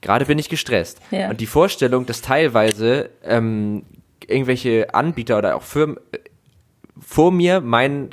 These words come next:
Speaker 1: grad, also meine Emotionen in einem Moment benennen können. Also ich sagen, der hat gerade innerlichen Stress, der ist gerade sehr glücklich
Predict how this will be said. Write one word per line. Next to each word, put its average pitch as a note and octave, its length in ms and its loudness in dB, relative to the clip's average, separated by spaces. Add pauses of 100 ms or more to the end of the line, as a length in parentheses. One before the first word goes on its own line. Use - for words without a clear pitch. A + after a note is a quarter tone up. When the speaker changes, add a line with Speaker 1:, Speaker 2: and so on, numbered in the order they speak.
(160)
Speaker 1:
grad, A#2 360 2
also A#2 160 -4
meine A#2+ 300 0
Emotionen D3+ 500 2
in A#2 120 -4
einem A2 160 -2
Moment B2 420 -4
benennen B2+ 400 0
können. E2+ 260 -2
Also F#2+ 140 -6
ich G2 80 -6
sagen, G2+ 220 -4
der D3 240 2
hat D3+ 180 -4
gerade G#2+ 400 2 (400)
innerlichen A2+ 420 0
Stress, - 400 -4 (220)
der C3 80 6
ist C3+ 100 -2
gerade A2 200 0
sehr B2+ 180 2
glücklich C#3+ 560 -2